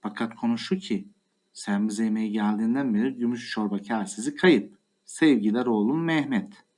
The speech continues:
Bir hafta sonra Mehmet'in annesinden mektup gelir. "Sevgili oğlum,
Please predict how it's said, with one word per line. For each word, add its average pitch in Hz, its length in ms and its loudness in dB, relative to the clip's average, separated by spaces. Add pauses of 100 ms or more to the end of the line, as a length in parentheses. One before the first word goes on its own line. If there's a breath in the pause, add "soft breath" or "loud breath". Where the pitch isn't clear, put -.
(1200 loud breath)
Bir 214 140 8
hafta - 320 -6
sonra 156 520 -6 (100)
Mehmet'in 104 400 -2
annesinden 117 420 -4
mektup 98 440 -4
gelir. 78 400 -18 (260)
"Sevgili 95 540 0
oğlum, 120 460 2